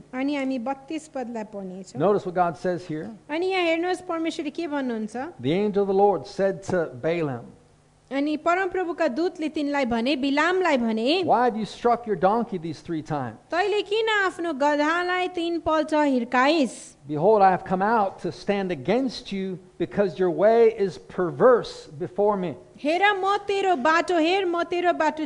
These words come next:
Speaker 1: छेक्न आएको छु, किनभने मेरो सामने त आफ्नै जिद्दीमा हिँड्दैछस्।
Speaker 2: So we see God resisting him.
Speaker 1: अनि हामी देख्दछौँ कि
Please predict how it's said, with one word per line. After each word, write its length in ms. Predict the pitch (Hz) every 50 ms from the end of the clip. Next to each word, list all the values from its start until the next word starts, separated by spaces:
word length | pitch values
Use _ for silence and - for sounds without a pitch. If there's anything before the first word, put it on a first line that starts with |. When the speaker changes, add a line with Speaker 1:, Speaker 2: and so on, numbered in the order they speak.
| 311 -
Speaker 1:
छेक्न 320 | - 339 339 339 - 311
आएको 420 | 311 285 254 254 247 240 247 254 233 247
छु, 320 | - - 320 349 381 403 370 -
किनभने 600 | 359 349 349 381 403 403 370 339 262 240 240 254 294 349 349 - - - - - -
मेरो 340 | 269 320 381 427 427 392 339
सामने 480 | - - 320 302 294 294 285 294 302 311 302 311
त 0 |
आफ्नै 680 | 302 302 - - 277 285 285 - - 330 349 349 349 294 240 233
जिद्दीमा 540 | 285 294 240 233 277 302 302 302 302 302
हिँड्दैछस्। 840 | 294 277 247 233 220 214 233 220 226 226 - 277 220 214 - - -
Speaker 2:
So 100 | 180 185
we 160 | 190 202 185
see 300 | - - - 233 262 254
God 440 | 185 151 196 220 247 247 240 226 180
resisting 680 | 190 196 185 151 131 165 233 220 - - - 202 185 160
him. 220 | 139 147 127 110 107 -
Speaker 1:
अनि 200 | 285 320 370 381
हामी 300 | 370 359 359 381 403 415 311 254 240
देख्दछौँ 640 | 311 359 403 339 302 - 359 339 339 - 302 285 269
कि 140 | 311 339